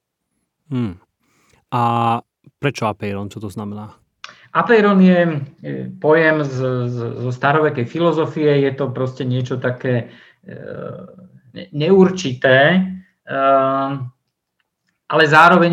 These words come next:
Speaker 2: je to ako keby ten základ, základ všetkého. Takže, e, inak ten názov vz-, vznikol tak, že, že kedysi sme začali robiť takú iniciatívu, že sme sa so študentami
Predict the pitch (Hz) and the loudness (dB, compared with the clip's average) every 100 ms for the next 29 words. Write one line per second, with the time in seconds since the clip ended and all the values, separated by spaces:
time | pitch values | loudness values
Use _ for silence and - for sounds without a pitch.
0 | 170 170 156 156 151 - 156 156 165 156 | 2 2 2 2 -2 -6 -6 -4 -4 -2
1 | 139 139 143 143 120 - - 123 123 127 | 2 2 2 2 0 -2 -16 -16 -4 -2
2 | 131 131 127 123 - 117 - 123 120 117 | -2 -2 -4 -4 -6 -6 -4 -2 -2 0
3 | 156 185 190 - _ _ - 135 139 135 | -2 -2 -6 -16 _ _ -2 -2 -2 -2
4 | 143 139 131 - _ _ 131 127 123 120 | 2 2 0 -10 _ _ -4 -2 0 -2
5 | - 190 180 165 - 151 139 147 151 131 | -4 0 2 2 2 2 4 4 2 0
6 | 120 127 127 117 139 147 156 143 131 127 | -4 -10 -8 -6 -6 -2 -2 0 0 0
7 | 135 127 123 - 123 123 - - - _ | -2 -4 -8 -12 -8 -8 -10 -20 -20 _
8 | _ - 147 147 - 139 139 131 127 143 | _ -6 -4 -4 -4 -6 -4 -2 -2 -2
9 | 131 127 127 127 127 123 131 127 - 127 | -2 -2 -2 -4 -4 -4 -4 -6 -4 -2
10 | 127 127 123 135 151 170 147 147 - 143 | -2 -4 -2 -4 -4 -4 -2 -4 -4 -4
11 | 143 143 139 143 151 151 | -2 0 -2 -2 -8 -10